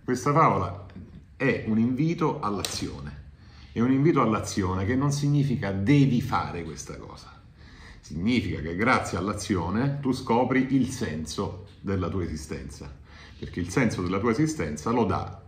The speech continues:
ciò che fai, lo dà, lo danno le opere, lo danno le opere che tornano a te come senso, sia come orizzonte immaginativo di fronte a te in termini di futuro, i miei sogni, i miei ideali, i miei obiettivi, le mie ambizioni,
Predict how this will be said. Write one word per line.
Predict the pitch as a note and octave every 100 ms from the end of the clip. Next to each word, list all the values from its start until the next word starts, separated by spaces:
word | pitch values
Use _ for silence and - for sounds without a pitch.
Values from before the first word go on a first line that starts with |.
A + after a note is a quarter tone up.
| - - - -
ciò | - F#2
che | F#2+
fai, | - F2 E2 C2+ - - - - - - - - - - - - - - - - -
lo | G2+
dà, | G#2 A#2 - -
lo | G2
danno | B2 A#2+ A2
le | A#2
opere, | C3+ G2+ F#2 E2 C2+ F2
lo | F#2+
danno | G#2 G2
le | F#2+
opere | F2+ C#2+ D2+ C#2 - - - - - - - - -
che | A#2+ F#2 F#2
tornano | C#3 B2 F#2+ G2 B2+
a |
te | - G2 F2 -
come | A2 G2+ F#2+
senso, | F#2 D2 D2+ - D#2+ -
sia | - C#3+
come | B2 G#2
orizzonte | F#2+ F2+ A2 G#2 G2
immaginativo | F#2 F#2 E2+ F2 F2 G#2 F2 E2+ - - -
di | F#2+
fronte | F#2 A2 F#2+ F#2
a | F2
te | - G2
in | D#2
termini | F2 E2+ F2
di | F#2+
futuro, | A#2+ C#3+ G#2 - - - - - - - - - F2
i |
miei | F#2
sogni, | F2 F#2 F2+ D#2
i |
miei | E2 F2+
ideali, | F#2 F2 F#2+ D2 D2+
i |
miei | F2+ G2+
obiettivi, | F#2 G2 F#2 G#2 G#2+ F2+
le | F#2
mie | F#2+
ambizioni, | F2 D#2 - G#2+ F#2 F#2+ A#2 C#3+ -